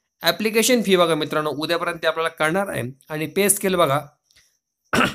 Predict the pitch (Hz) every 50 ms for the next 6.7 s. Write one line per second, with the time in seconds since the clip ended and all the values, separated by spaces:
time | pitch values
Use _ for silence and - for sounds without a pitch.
0 | - - - 170 170 175 170 170 170 165 - 175 175 170 175 196 196 - 175 -
1 | 175 165 151 143 139 143 139 143 143 - _ _ _ _ - - 190 185 180 175
2 | - 139 113 101 - - - - - - - _ _ _ _ _ _ _ _ -
3 | _ _ _ _ - - - _ - - 165 - - - 175 175 170 160 160 165
4 | 160 151 - 156 143 143 143 - - _ - 160 156 156 - - - _ _ _
5 | _ _ _ _ _ - 147 139 - - 160 156 156 143 123 117 120 127 139 -
6 | _ _ _ _ _ - - _ _ _ - - - 127